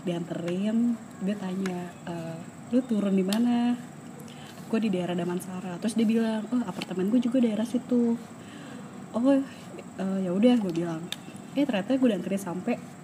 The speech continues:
depan apartemen temen gue gitu. Gue sampai tuh jam setengah empat pagi.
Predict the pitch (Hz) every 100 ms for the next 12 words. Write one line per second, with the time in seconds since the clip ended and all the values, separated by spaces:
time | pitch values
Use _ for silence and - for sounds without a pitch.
0 | - - 175 185 180 170 - 175 170 170
1 | 165 165 165 160 151 156 156 - - 165
2 | - - 170 165 170 - - - - -
3 | - - - 202 196 175 208 208 208 196
4 | 180 180 180 202 185 175 170 170 165 165
5 | 185